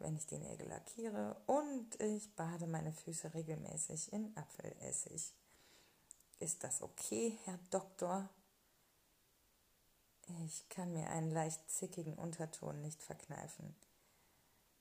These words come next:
Wenn ich doch sage, dass ich nicht darüber reden will, warum macht er das dann?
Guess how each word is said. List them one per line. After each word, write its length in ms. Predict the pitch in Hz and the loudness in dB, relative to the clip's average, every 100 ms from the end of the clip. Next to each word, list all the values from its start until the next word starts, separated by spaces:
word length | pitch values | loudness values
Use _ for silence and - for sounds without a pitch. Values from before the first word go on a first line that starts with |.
| _ _ _ _ - | _ _ _ _ -2
Wenn 320 | 160 151 143 | 0 0 -2
ich 160 | 156 | -4
doch 160 | - 156 | -4 -2
sage, 300 | - 151 156 | 2 2 2
dass 220 | 147 151 | 0 -2
ich 100 | 143 | -2
nicht 180 | 156 156 | -2 -2
darüber 320 | 147 147 147 | -2 -2 0
reden 260 | 160 160 151 | 0 2 0
will, 200 | 143 143 | 0 0
warum 600 | 143 139 143 151 147 - 160 - - | -2 -2 -4 -8 -8 -10 -12 -18 -12
macht 300 | - 180 180 | -6 -6 -6
er 80 | - | -8
das 240 | - - - | -6 -6 -6
dann? 320 | - 165 | -6 -4